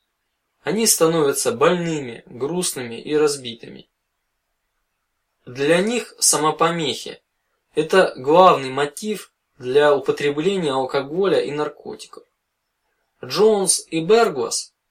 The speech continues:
показали, как употребление интоксикантов может поддерживать иллюзию о том, что можно было бы преуспевать,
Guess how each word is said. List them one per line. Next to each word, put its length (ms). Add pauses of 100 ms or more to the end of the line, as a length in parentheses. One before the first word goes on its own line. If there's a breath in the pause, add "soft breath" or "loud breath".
показали, 720 (500)
как 260
употребление 800
интоксикантов 840 (340)
может 340
поддерживать 760
иллюзию 540
о 80
том, 360 (340)
что 260
можно 380
было 320
бы 220 (260)
преуспевать, 840